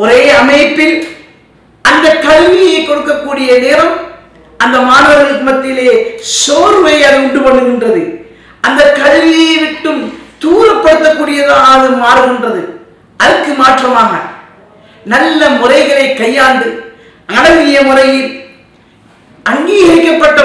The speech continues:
முறைகளை கையாண்டு அதன் மூலம் வித்தியாசமான அமைப்பிலே அந்த மாணவர்களுக்கு கல்வியை புகட்டக்கூடிய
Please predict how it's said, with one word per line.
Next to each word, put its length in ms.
முறைகளை 460
கையாண்டு 460
அதன் 280
மூலம் 340
வித்தியாசமான 680
அமைப்பிலே 480
அந்த 120
மாணவர்களுக்கு 640
கல்வியை 580
புகட்டக்கூடிய 600